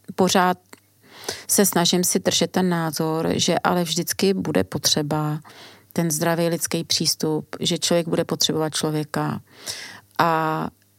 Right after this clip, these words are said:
že pořád je těch dobrých lidí dostatek na to, abychom ty dobrý věci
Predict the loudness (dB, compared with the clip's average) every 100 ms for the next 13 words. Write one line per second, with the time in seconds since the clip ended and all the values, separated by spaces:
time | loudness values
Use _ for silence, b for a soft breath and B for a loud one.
0 | -2 2 4 4 4 2 0 -2 -8 b
1 | b b b b -20 _ _ _ _ _
2 | _ _ _ _ _ _ _ -2 2 4
3 | 6 4 2 0 -2 -4 0 0 0 -2
4 | -2 -4 -2 -2 0 0 0 0 0 -2
5 | 0 2 0 -2 -2 -2 -4 -2 -2 -4
6 | _ B B B B B 0 2 2 -2
7 | 0 0 0 0 0 0 0 0 0 -2
8 | -2 0 0 -2